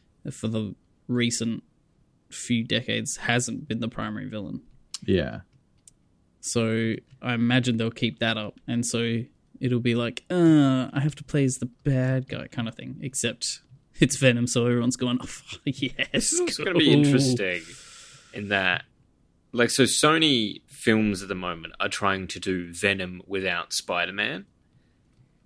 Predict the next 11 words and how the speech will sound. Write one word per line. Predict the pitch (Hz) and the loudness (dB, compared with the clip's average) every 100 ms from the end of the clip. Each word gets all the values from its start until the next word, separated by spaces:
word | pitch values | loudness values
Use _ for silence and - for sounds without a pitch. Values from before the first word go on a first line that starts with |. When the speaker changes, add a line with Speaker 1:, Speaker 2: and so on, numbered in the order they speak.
| _ | _
Speaker 3:
but | 104 92 - | 4 4 6
Speaker 2:
Mm. | 113 110 107 101 104 - - | 6 8 8 8 6 2 -10
Speaker 3:
historically, | 113 107 - 143 147 131 - 98 82 82 - _ _ | -6 -2 2 4 6 6 4 -2 -4 -4 -8 _ _
like, | 107 95 82 - _ _ _ _ _ _ _ _ _ _ _ _ | -4 -4 -4 -10 _ _ _ _ _ _ _ _ _ _ _ _
Venom's | 110 113 139 131 110 98 92 - _ _ _ _ _ | 2 6 8 8 4 0 -2 -4 _ _ _ _ _
whole, | - - 123 107 98 101 | -10 4 6 6 0 -2
like, | 104 92 - 87 | -2 -2 -4 2
being | 110 101 95 92 85 | 4 4 0 -4 -6
is | 87 - | -6 -4
focused | - 101 87 92 - | 0 -2 -2 -8 -8
around, | 82 85 85 87 92 95 - | -10 -6 -4 -4 -8 -14 -18